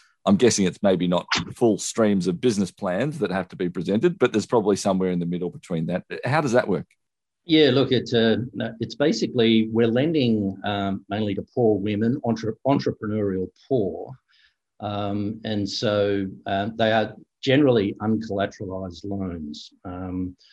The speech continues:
Speaker 2: so they're micro, micro loans, and the average loan size, um, is, say, about three hundred U S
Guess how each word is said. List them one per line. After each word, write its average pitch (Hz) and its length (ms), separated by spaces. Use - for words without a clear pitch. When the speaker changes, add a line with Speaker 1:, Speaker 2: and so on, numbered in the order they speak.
Speaker 2:
so 104 480
they're 107 120
micro, 110 560
micro 120 360
loans, 110 440
and 110 120
the 123 80
average 113 300
loan 104 260
size, 98 760
um, 92 680
is, 87 200
say, 90 420
about 92 380
three 101 180
hundred 92 240
U 90 260
S - 280